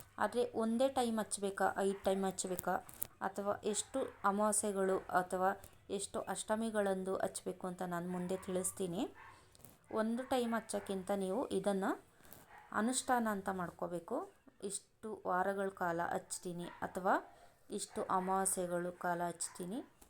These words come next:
ಅಥವಾ ಇಷ್ಟು ಅಷ್ಟಮಿ ದಿನಗಳಲ್ಲಿ ನಾನು ಹಚ್ತೀನಿ ಅಂತ ನೀವು ಅನುಷ್ಠಾನ ಮಾಡ್ಕೊಂಡೇ ಹಚ್ಬೇಕಾಗುತ್ತೆ. ನೋಡಿ, ಈ ಥರ ಎಲ್ಲ ಕುಂಕುಮ ಹಾಕಿ ಅದನ್ನ,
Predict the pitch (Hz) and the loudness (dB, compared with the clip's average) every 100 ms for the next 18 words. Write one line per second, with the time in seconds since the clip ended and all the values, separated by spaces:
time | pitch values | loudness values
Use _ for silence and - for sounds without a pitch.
0 | _ - 190 214 - 202 - - 190 - | _ -8 -2 -2 0 -6 0 2 2 0
1 | 233 240 208 190 180 180 175 170 180 175 | 0 0 -2 -2 -2 -2 -2 -2 -4 -4
2 | 165 165 - - 170 160 156 311 415 - | -4 -4 -6 -6 -4 -4 0 -2 -2 -16
3 | - - - 190 175 175 190 - 196 190 | -20 -18 -8 -2 -2 -2 -4 -2 -2 -2
4 | 175 175 - 196 208 190 - 170 170 160 | -2 -4 -2 -2 -2 -4 -6 -8 -6 -6
5 | 156 160 175 269 - - - - - - | -6 -8 -8 -8 -12 -20 -20 -20 -18 -18
6 | - - - - 220 262 - 208 196 190 | -18 -20 -16 -6 -4 -4 -6 -4 -2 -2
7 | 180 247 - 196 196 190 175 - 381 - | -2 -4 -6 -8 -6 -4 -4 -4 -8 -10
8 | - - - - - - - - 185 | -20 -20 -20 -20 -20 -20 -16 -12 -8